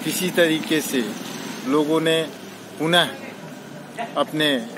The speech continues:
घरों से पानी लाकर आग बुझाने का प्रयास किया। नगर पालिका नौरोजाबाद की घोर लापरवाही से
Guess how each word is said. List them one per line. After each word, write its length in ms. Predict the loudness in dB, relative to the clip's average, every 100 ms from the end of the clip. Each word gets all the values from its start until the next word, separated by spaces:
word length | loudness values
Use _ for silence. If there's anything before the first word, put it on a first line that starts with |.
| -4
घरों 260 | 0 0
से 120 | 0
पानी 320 | -2 0 2 4
लाकर 400 | 6 4 2 -4 -8 -12 -12 -12 -12 -6 2
आग 160 | 2 2
बुझाने 440 | 0 0 0 0
का 100 | 0
प्रयास 420 | -2 0 0 -2
किया। 340 | -4 -2 -2 -2 -12 -14 -14 -14 -14 -14 -14 -14 -14 -14 -14 -14 -14 -14 -14 -14 -14 -4 2
नगर 200 | 6 6
पालिका 440 | 8 6 6 4
नौरोजाबाद 680 | 6 4 6 8 8 6 6 -2 -12 -12 -12 -12 -12 -12 -12 -12 -12 -8
की 100 | -6
घोर 340 | -4 2 4 4
लापरवाही 640 | 4 4 4 4 4 0
से 220 | -2 -6